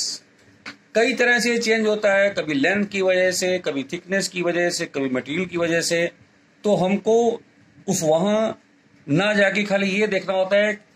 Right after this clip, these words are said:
कि जिस किसी वजह से भी इसका resistance है आर वन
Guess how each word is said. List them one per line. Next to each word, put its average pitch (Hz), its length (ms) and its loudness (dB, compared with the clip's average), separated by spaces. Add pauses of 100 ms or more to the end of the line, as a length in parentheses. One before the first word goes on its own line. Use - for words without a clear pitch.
(300)
कि 190 100 0
जिस 202 240 0
किसी 208 280 -2
वजह 190 240 2
से 190 120 -2
भी 190 60 -2
इसका 185 240 -2
resistance 180 500 0
है 190 160 2 (320)
आर 135 220 -2
वन 208 240 0